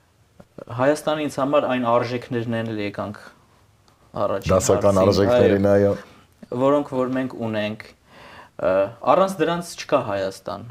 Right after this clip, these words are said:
Speaker 1: և իսկապես ճիշտ է ասված, որ, ը, սպանելով մշակույթը կարող է սպանել այդ պետությունը։
Speaker 2: Ցավոք։
Speaker 1: Եվ պետք է մենք ամուր պահենք մեր արժեքները, ը, և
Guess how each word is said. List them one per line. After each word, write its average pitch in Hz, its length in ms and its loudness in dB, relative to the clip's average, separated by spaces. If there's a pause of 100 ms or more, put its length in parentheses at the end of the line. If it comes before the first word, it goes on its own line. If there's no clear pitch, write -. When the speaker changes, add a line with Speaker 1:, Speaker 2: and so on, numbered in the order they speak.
Speaker 1:
և 117 380 -6 (200)
իսկապես 123 580 -6
ճիշտ 120 260 -8
է 101 40 -2
ասված, 117 400 -6
որ, 107 180 -6
ը, - 680 -12
սպանելով 123 680 -4
մշակույթը 120 560 -6
կարող 117 260 -2
է 117 60 -4
սպանել 113 480 -8 (640)
այդ 104 240 -8
պետությունը։ - 560 -12 (800)
Speaker 2:
Ցավոք։ - 480 -6 (180)
Speaker 1:
Եվ 117 380 0 (320)
պետք - 280 -6
է 113 60 -2
մենք 110 240 -6
ամուր 107 260 -6
պահենք 98 340 -8
մեր 95 260 -10 (120)
արժեքները, 104 720 -8 (240)
ը, 78 160 -8 (840)
և 107 380 -4